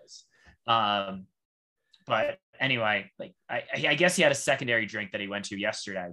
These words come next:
but either way, um, I'm kinda over this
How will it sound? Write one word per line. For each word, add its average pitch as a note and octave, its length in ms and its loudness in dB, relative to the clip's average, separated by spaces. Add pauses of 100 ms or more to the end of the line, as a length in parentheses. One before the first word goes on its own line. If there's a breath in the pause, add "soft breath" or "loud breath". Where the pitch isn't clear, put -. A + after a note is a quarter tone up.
but G#2 180 0 (1160)
either C#3+ 260 2
way, G#2+ 320 2 (360 soft breath)
um, G#2+ 300 0
I'm D3 100 -8
kinda D#3 280 2
over B2 220 -4
this - 240 -8